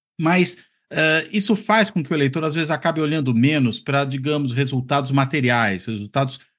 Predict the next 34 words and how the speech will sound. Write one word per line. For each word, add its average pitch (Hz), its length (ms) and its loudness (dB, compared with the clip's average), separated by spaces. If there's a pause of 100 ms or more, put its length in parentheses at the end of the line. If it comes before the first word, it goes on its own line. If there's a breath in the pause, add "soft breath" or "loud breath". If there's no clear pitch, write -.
(180)
concretos 165 720 0
de 147 100 -2
políticas 139 520 -2
públicas, 87 600 -10 (680)
né? 120 200 0 (280 loud breath)
Eh, 117 240 -2
eu 139 80 2
tô 175 80 2
falando 196 220 4
que - 100 -8
convergiu 131 460 2
com 127 60 -8
umas 110 180 -2
coisas 113 180 -6
que - 60 -6
eu 110 160 -2
andava 107 300 -2
pensando, 135 500 0
porque 156 280 0
eu, 160 400 2
eu 131 100 -2
tenho 147 120 -2
escrito 139 240 -4
sobre 151 220 -2
um 143 100 0
negócio 147 280 4
que - 40 0
eu 156 40 2
tenho 147 140 2
chamado 151 220 2
de 147 60 0
governo 147 380 2
movimento, 139 680 0
né? 110 200 -6